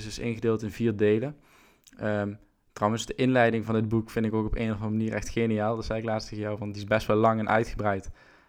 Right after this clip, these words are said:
Daar staan echt wel hele, hele mooie dingen in. Maar hij begint eigenlijk met zijn eigen verhaal. Dus hoe hij van, ehm, radio D J, wat hij heel graag wilde worden, naar succesvol ondernemer is gewo-, eh,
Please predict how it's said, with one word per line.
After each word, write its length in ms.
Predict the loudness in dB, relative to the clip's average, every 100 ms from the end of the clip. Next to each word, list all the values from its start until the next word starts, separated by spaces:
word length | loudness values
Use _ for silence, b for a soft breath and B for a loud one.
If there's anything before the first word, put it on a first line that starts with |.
| B
Daar 120 | -2
staan 160 | 0 0
echt 160 | 0
wel 100 | 2
hele, 500 | 2 4 4 2 0 -4
hele 300 | -6 -2 0
mooie 260 | 2 2
dingen 260 | 2 0 -2
in. 140 | -8 -14 B B B
Maar 300 | -8 -4 -6 -4
hij 200 | 0 2
begint 200 | 0 0
eigenlijk 220 | 0 0
met 80 | -2
zijn 120 | -2
eigen 220 | -2 -2
verhaal. 340 | -4 -2 -2 -4
Dus 160 | -10
hoe 180 | -6 -6
hij 240 | -4 -4 -2
van, 280 | -4 -6 -10 _ _ _ _ _ -20 -8
ehm, 280 | -6 -6 -8 -12 B B
radio 420 | 0 2 4 2
D 180 | 2 0
J, 80 | 0
wat 140 | 0
hij 100 | 0
heel 160 | 0 0
graag 160 | -2
wilde 200 | -2 -2
worden, 280 | 0 0 0
naar 300 | -2 -4 -6
succesvol 520 | -8 -6 -4 -4 -4
ondernemer 480 | -6 -4 -2 -2 -2
is 160 | -4 -4
gewo-, 240 | -4 -4
eh, 120 | -4